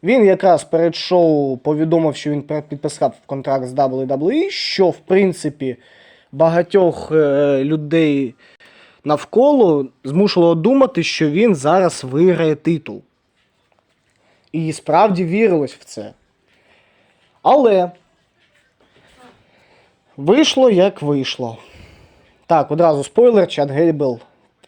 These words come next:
програв. Сам матч вийшов, ну, не знаю.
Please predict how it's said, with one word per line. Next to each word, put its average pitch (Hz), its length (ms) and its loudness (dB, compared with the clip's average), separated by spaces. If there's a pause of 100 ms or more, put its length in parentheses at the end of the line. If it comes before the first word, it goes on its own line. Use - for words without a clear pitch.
(100)
програв. 165 520 0 (1900)
Сам 269 280 2
матч 339 360 2
вийшов, 214 580 0 (340)
ну, 262 1120 2
не 226 280 4
знаю. 120 760 -4